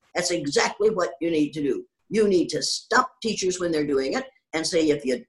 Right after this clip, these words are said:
don't show improvement within the next six weeks, I will look for someone to re-, to have, to take your job.'" We don't insist that teachers do the right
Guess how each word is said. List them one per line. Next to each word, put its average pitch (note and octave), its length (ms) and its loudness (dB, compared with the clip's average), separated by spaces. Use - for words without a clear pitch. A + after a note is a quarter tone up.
don't A3+ 220 0
show A#3 180 4
improvement G3+ 460 0
within C#3+ 240 -2
the C#3 100 -2
next G#3+ 300 -2
six - 260 -6
weeks, - 420 -2
I C#3+ 80 0
will C#3 140 2
look G3+ 180 -2
for G3 100 -4
someone E3+ 640 -2
to C#3+ 160 0
re-, D#3 240 0
to C#3+ 120 0
have, C#3 300 -2
to C#3+ 100 -8
take C#3 240 0
your C3 100 -2
job.'" A#2 340 -2
We E3+ 220 4
don't G3 280 4
insist G3+ 500 0
that D#3+ 200 0
teachers D#3+ 380 -2
do D3 180 2
the D3 120 2
right C#3+ 240 0